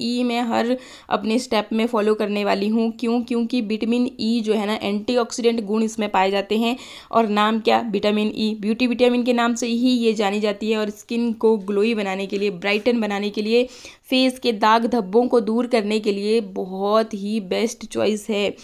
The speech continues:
मैं बहुत बार आपके साथ शेयर भी करती हूँ कि मैं विटामिन ई का बहुत इस्तेमाल करती हूँ। नतीजा कि स्किन अच्छे से ग्लो कर रही है, टाइट है और उम्र बेशक बढ़ती जा रही है, लेकिन स्किन से उम्र का पता नहीं चलता है।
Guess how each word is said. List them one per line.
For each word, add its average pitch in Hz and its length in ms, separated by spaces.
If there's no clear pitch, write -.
मैं 233 260
बहुत 214 320
बार 214 140
आपके 214 180
साथ 214 140
शेयर 208 300
भी 214 120
करती 214 300
हूँ 220 160
कि 220 120
मैं 214 260
विटामिन 214 500
ई 208 120
का 208 260
बहुत 202 360
इस्तेमाल 202 420
करती 190 260
हूँ। 220 220
नतीजा 214 460
कि 226 80
स्किन 269 320
अच्छे 233 340
से 233 120
ग्लो 202 240
कर 214 160
रही 214 140
है, 226 120
टाइट 214 420
है 240 260
और 240 340
उम्र 220 380
बेशक 220 400
बढ़ती 214 360
जा 208 140
रही 214 160
है, 226 140
लेकिन 220 340
स्किन 247 420
से 233 200
उम्र 220 320
का 214 180
पता 208 320
नहीं 190 460
चलता 202 340
है। 196 220